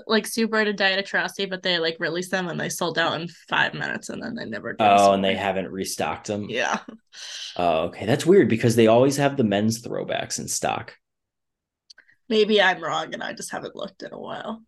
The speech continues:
Speaker 1: but
Speaker 2: Uh, well, I will, I'll check for you at the bookstore tomorrow.
Speaker 1: Thank you.
Speaker 2: You can throw it on
Speaker 1: <laughs>
Speaker 2: your Christmas list.
Speaker 1: <laughs>
Speaker 2: Because
Speaker 1: Yeah.
Speaker 2: I feel like I see a decent amount of people at the games with those.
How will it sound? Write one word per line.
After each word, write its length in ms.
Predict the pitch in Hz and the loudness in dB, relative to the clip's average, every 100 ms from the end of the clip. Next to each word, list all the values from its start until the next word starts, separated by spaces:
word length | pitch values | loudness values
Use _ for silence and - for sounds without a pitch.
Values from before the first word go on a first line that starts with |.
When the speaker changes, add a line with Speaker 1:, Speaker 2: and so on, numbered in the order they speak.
| _ | _
Speaker 1:
but 200 | - - - - | -16 -16 -16 -8
Speaker 2:
Uh, 240 | - - - _ _ _ | -8 -8 -14 _ _ _
well, 440 | - 92 87 - - _ - - | 4 4 4 -2 -18 _ -16 2
I 220 | 113 120 | 6 8
will, 320 | 131 131 - | 8 6 2
I'll 160 | 110 110 | 0 2
check 180 | 110 98 | 0 -2
for 100 | 104 | -2
you 80 | 87 | -4
at 80 | |
the 60 | 87 | -4
bookstore 340 | 92 - - | -10 -8 -6
tomorrow. 420 | 57 - - - - _ _ _ _ - | -6 -6 -6 -8 -12 _ _ _ _ -16
Speaker 1:
Thank 200 | - - | -14 -12
you. 120 | 262 226 - 330 285 | -14 -12 -2 0 4
Speaker 2:
You 100 | - | 4
can 160 | 104 127 | 4 4
throw 180 | 107 101 | 4 6
it 60 | |
on 100 | 101 | 6
Speaker 1:
<laughs> 0 | |
Speaker 2:
your 120 | 95 92 | 4 2
Christmas 460 | 98 90 90 - | 0 -2 -2 -4
list. 440 | - - - - - _ | -4 -4 -6 -8 -14 _
Speaker 1:
<laughs> 140 | 311 - 262 - 226 - 226 - - - - - - - | 2 2 0 -2 -4 -6 -10 -8 -10 -10 -10 -14 -18 2
Speaker 2:
Because 260 | 135 165 | 4 6
Speaker 1:
Yeah. 100 | 156 | 4
Speaker 2:
I 160 | 143 135 | 4 4
feel 160 | 165 196 | 6 8
like 160 | 220 | 8
I 40 | 185 | 6
see 200 | 196 170 | 6 4
a 80 | |
decent 320 | 117 113 113 127 | 4 2 4 4
amount 180 | 104 | 4
of 60 | 90 | 2
people 240 | - 95 76 | -4 -6 -6
at 80 | |
the 60 | 78 | -6
games 360 | 78 80 - - | -6 -6 -6 -12
with 120 | - | -8
those. 420 | - - - - | -6 -4 -4 -6